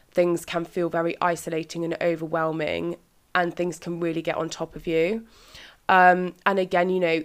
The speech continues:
the magnitude of having a baby, like, your whole life changes. And, and for lots of women,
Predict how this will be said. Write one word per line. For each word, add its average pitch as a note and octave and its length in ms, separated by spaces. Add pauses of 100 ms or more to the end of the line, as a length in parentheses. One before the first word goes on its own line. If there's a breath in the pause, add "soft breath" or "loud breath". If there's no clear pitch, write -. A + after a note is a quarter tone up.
(120)
the F#3+ 120
magnitude F#3+ 680
of D#3 100
having F3 280
a E3 40
baby, F3 360
like, - 200
your F3+ 200
whole F#3 580
life E3 640
changes. E3 840 (300)
And, F#3+ 300 (1040)
and G3+ 280 (100)
for A#3 420
lots A3+ 320
of F3 80
women, D#3+ 540